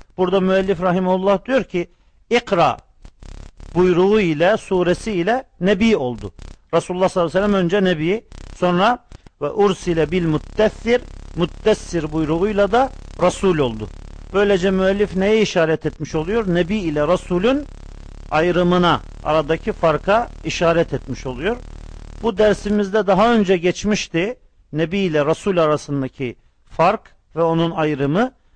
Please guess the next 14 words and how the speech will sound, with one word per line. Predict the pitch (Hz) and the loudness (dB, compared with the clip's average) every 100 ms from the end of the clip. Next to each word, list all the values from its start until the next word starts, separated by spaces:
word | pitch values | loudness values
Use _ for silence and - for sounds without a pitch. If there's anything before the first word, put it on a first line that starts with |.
| _ | _
Bununla | 190 196 185 160 | 0 2 2 0
ilgili | 139 143 | -2 -2
bazı | 147 175 156 | 2 2 2
şeyler | - 156 214 | -4 -2 -2
söylemiştik. | - 185 156 127 - - 247 - _ _ _ - _ _ | 0 0 2 -2 -4 -8 -10 -10 _ _ _ -20 _ _
İlim | 208 220 | 0 4
ehli | 220 196 196 214 202 | 4 4 4 2 2
Nebi | 196 196 | 0 2
ile | 220 190 185 | 2 2 2
Resulün | 190 - 196 208 | 0 0 2 4
arasındaki | 196 185 - 185 196 214 | 4 2 0 -2 -2 -6
farkı | - 175 170 202 | 0 0 0 -2
belirleme | 175 180 185 185 208 | 0 0 0 0 0
hususunda | 180 165 175 - 180 202 | 0 -2 -8 -4 0 0